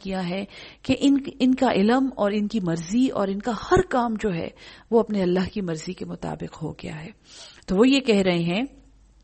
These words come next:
کہ یہ بچے کے ماں باپ جو تھے دونوں بڑے مومن ہیں، تو ہم، ہمیں اندیشہ ہوا، یعنی ہم،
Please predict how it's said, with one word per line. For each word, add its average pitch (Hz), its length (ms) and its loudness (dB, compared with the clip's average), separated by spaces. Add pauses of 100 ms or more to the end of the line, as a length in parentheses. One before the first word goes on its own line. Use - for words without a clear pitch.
(360)
کہ 208 100 -4
یہ 202 100 4
بچے 180 320 2
کے 240 120 0
ماں 202 200 0
باپ 233 260 2
جو 220 100 -2
تھے 233 220 -4
دونوں 233 260 -2
بڑے 254 240 -2
مومن 196 440 0
ہیں، 160 180 -2 (520)
تو 262 180 4
ہم، 277 300 2
ہمیں 277 200 4
اندیشہ 202 460 2
ہوا، 170 300 -2
یعنی 180 300 -4
ہم، 156 160 -6